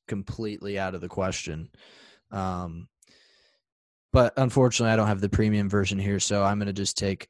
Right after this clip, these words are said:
Jordan Love here at this pick, even though it has the Niners taking him. We all know that's not gonna happen. So the Patriots trade up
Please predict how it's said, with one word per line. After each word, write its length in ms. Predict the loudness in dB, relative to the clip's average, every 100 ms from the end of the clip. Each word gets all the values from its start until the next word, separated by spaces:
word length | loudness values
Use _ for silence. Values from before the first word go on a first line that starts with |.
| -4
Jordan 300 | 0 2 2
Love 200 | 0 0
here 200 | -2 -2
at 100 | -2
this 180 | -4 2
pick, 320 | 0 0 -6
even 160 | -6
though 120 | -6 -8
it 100 | -10
has 260 | -8 -6 -8
the 80 | -10
Niners 340 | -12 -14 -10
taking 320 | -8 -8 -12
him. 120 | -14
We 100 | -12
all 140 | -12 -12
know 120 | -14
that's 280 | -12 -12 -12
not 100 | -14
gonna 160 | -14 -12
happen. 240 | -10 -8
So 120 | -6
the 80 | -2
Patriots 480 | 2 2 2 -4 -4
trade 260 | -2 2
up 240 | 2 0